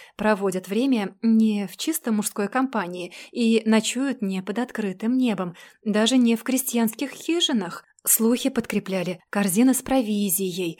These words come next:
которые охотники брали с собой. Вряд ли для походного обеда потребовались бы фрукты и столовые приборы.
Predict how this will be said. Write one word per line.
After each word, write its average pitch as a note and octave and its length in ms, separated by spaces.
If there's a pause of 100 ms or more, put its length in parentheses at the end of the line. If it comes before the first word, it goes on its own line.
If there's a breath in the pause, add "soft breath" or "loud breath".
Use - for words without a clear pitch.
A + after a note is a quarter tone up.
(140)
которые F#3 500
охотники G#3 640
брали A3+ 320
с A3 80
собой. F#3+ 520 (240)
Вряд G3+ 500
ли F3+ 180 (200 loud breath)
для G#3 280
походного G3+ 680
обеда G3+ 420 (180 loud breath)
потребовались F#3+ 720
бы F3 140
фрукты G3 640
и A#3 180
столовые G3+ 560
приборы. G#3+ 640